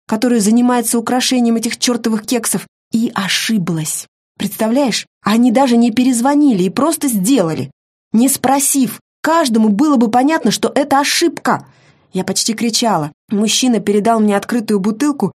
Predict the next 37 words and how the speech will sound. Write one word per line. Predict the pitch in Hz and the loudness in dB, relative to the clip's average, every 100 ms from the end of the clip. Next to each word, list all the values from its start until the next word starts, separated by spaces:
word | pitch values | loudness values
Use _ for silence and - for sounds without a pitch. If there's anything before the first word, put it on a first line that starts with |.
| _ _ _ - | _ _ _ -10
Интересно, | 196 202 185 - | -6 -4 -4 -4
как | 160 240 285 | -10 -6 -2
он | |
ее | 277 254 | 0 0
открыл? | 254 - 180 156 - - | -2 -4 -4 -4 -10 -18
Штопора | - - 226 233 190 | -12 -6 -2 0 0
в | |
руках | 185 175 175 | -2 -2 -4
я | 180 | -2
не | 185 | -2
заметила. | 180 208 277 277 196 175 _ _ - | 0 0 0 0 -2 -4 _ _ -10
Да | 196 208 | -4 0
ну | 202 | 0
и | |
ладно. | 190 240 220 180 - _ | 0 0 0 -2 -6 _
Сделала | 170 165 294 240 | -6 0 2 2
хороший | 208 214 233 - 185 | 2 0 0 0 0
глоток, | 202 226 302 277 - - 202 | 0 0 0 -2 -8 -8 -2
вино | 220 262 | 0 0
слегка | 254 190 - 214 | 0 -2 0 -2
царапнуло | - 208 214 214 190 | 0 0 0 0 0
горло, | 190 214 233 180 | 0 0 0 0
показавшись | 185 180 175 208 208 190 - | -2 -2 -2 -2 -2 -4 -4
слишком | - 208 208 196 190 | -2 -2 -2 -2 -2
терпким | 233 220 214 190 | 0 -2 0 -4
и | - | 0
острым. | 226 202 175 - 151 - _ - | 0 0 -2 -4 -6 -8 _ -6
А | 170 | -2
еще | 220 220 339 | 0 0 0
они | 339 262 | 2 2
привезли | 220 226 233 233 277 | 2 0 2 2 2
заказ | 254 254 339 - - | 2 2 0 0 -2
этой | 269 302 233 | -2 0 0
Юле | 214 277 359 220 | 0 2 2 0
в | |
семь | - - 302 330 - | 0 0 2 0 0
утра. | 320 320 294 247 175 | -4 0 0 2 0